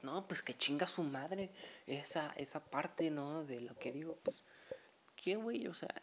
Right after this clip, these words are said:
al final ella va a ganar, ¿no? Pues, que chinga tu madre, ¿no?". Y no lo digo a ella, pues, me lo digo a mí. O sea, no, güey, no, güey,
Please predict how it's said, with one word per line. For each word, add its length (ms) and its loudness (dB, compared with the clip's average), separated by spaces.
al 160 -4
final 320 -6
ella 180 -2
va 80 0
a 20 -6
ganar, 440 -2
¿no? 280 -4
Pues, 140 -4
que 140 -16
chinga 320 -2
tu 160 -2
madre, 460 0
¿no?". 240 -4
Y 80 2
no 140 6
lo 120 6
digo 200 4
a 80 -4
ella, 320 -4
pues, 140 -8
me 120 -10
lo 120 -14
digo 180 -6
a 40 -4
mí. 220 -6
O 100 0
sea, 280 -4
no, 280 -2
güey, 240 -2
no, 400 -8
güey, 260 -4